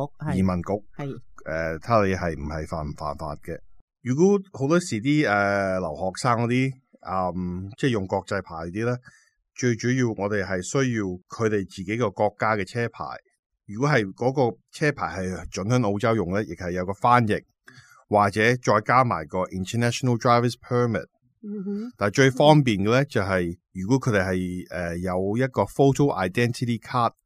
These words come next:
Speaker 2: 佢係響R M S可以攞嘅咧，一個藍色嘅牌仔，係好似車牌噉嘅樣嘅。佢亦係，因為呢個 photo I-，I D card 係有晒你嘅出生日期，誒，個名同埋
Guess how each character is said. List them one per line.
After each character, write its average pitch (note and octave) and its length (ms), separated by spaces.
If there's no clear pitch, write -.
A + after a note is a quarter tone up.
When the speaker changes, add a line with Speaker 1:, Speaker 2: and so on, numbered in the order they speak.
Speaker 2:
佢 G2+ 180
係 F#2 200
響 G2+ 340
R B2 260
M B2+ 100
S B2 140
可 G#2 120
以 G2+ 100
攞 E2+ 260
嘅 F#2+ 220
咧， C3 100
一 - 20
個 B2 100
藍 D#2 340
色 A#2+ 100
嘅 A2+ 120
牌 F2+ 320
仔， F#2 100
係 F#2+ 120
好 B2+ 80
似 B2 120
車 C3 240
牌 E2 140
噉 D#2 140
嘅 G2+ 80
樣 D#2+ 200
嘅。 E2+ 120
佢 A#2+ 60
亦 G#2 160
係， F2+ 680
因 C#3+ 180
為 G#2 240
呢 C#3+ 220
個 B2+ 80
photo C#3+ 240
I-，I C3 600
D C3 200
card C3 260
係 F#2+ 80
有 F#2+ 220
晒 G2 220
你 F#2+ 360
嘅 F#2+ 380
出 - 140
生 C3 180
日 A2 80
期， D2+ 420
誒， F2 280
個 G2+ 140
名 F#2+ 440
同 F#2+ 160
埋 D2+ 120